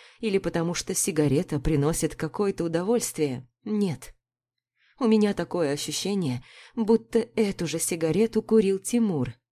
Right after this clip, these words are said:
И мне становится немного легче, как будто он делится со мной своей силой. Докурив, тушу окурок в пепельнице и, облизав губы, кривлюсь. Еще и привкус мерзкий.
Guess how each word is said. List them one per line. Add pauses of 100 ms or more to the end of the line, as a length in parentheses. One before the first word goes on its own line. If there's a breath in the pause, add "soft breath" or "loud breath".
(360 soft breath)
И
мне
становится
немного
легче, (340)
как
будто
он
делится
со
мной
своей
силой. (1500)
Докурив, (180)
тушу
окурок
в
пепельнице (260)
и,
облизав
губы,
кривлюсь. (640)
Еще
и
привкус
мерзкий.